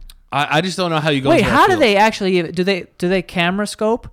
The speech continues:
Speaker 1: Yeah, they put a, a
Speaker 2: But
Speaker 1: colonos-,
Speaker 2: th-, but we just
Speaker 1: colonoscopy.
Speaker 2: created cameras.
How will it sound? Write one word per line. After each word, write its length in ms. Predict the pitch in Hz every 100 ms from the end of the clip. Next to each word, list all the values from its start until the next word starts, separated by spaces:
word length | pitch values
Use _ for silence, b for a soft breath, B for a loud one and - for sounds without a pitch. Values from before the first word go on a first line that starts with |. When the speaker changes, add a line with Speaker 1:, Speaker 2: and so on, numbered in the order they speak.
| _ -
Speaker 1:
Yeah, 200 | 202 208
they 140 | 123
put 240 | 120 165 160
a, 400 | 147 147 143 -
a 80 | 131
Speaker 2:
But 140 | 113
Speaker 1:
colonos-, 520 | - 175 175 196 185
Speaker 2:
th-, 60 | -
but 160 | 202 170
we 80 | 190 208
just 220 | 240 -
Speaker 1:
colonoscopy. 40 |
Speaker 2:
created 300 | 226 208 185 165
cameras. 580 | 202 196 170 139 -